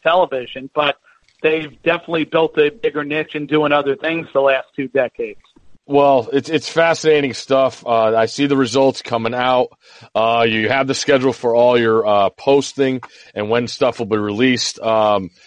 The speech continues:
Speaker 2: Jay, it's, it's great to catch up with you, man. Uh, I mean, tr-, uh, providing some content in, in these times where, you know, people are looking for some.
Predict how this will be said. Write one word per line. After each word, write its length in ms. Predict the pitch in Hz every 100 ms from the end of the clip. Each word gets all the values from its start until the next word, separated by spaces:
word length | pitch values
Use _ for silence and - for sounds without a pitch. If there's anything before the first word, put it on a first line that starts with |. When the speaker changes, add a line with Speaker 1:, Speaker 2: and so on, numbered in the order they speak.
| _
Speaker 2:
Jay, 220 | - 143 139
it's, 140 | -
it's 240 | 120 135
great 340 | 98 123 147 156
to 80 | 147
catch 300 | 151 135 143
up 180 | 127
with 160 | 131 120
you, 100 | 123
man. 320 | 120 123 117
Uh, 360 | 110 107 107 98 - _ _
I 80 | 107
mean, 280 | 110 110 95 _ 101 _
tr-, 100 | -
uh, 160 | 123 107
providing 520 | 123 113 131 139 135
some 140 | 123
content 560 | 110 135 131 120 127 120
in, 220 | 107 107 - _ _
in 140 | - 110
these 180 | 131 -
times 340 | 135 135 123
where, 140 | 117
you 120 | 117 123
know, 140 | 110
people 300 | - 135 127
are 80 | 123
looking 300 | 120 135 117
for 160 | 147 -
some. 380 | - 110 101